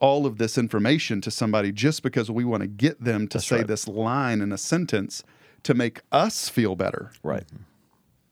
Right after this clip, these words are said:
Speaker 1: I, I wanna feel better because I know my kid said this,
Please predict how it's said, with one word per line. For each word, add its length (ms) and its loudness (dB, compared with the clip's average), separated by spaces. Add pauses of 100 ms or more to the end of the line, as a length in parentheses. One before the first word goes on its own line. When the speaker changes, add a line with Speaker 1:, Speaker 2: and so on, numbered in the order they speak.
(140)
Speaker 1:
I, 160 2
I 120 4
wanna 200 2
feel 220 2
better 360 2
because 260 -2
I 60 2
know 160 2
my 160 0
kid 420 2
said 320 0
this, 420 -2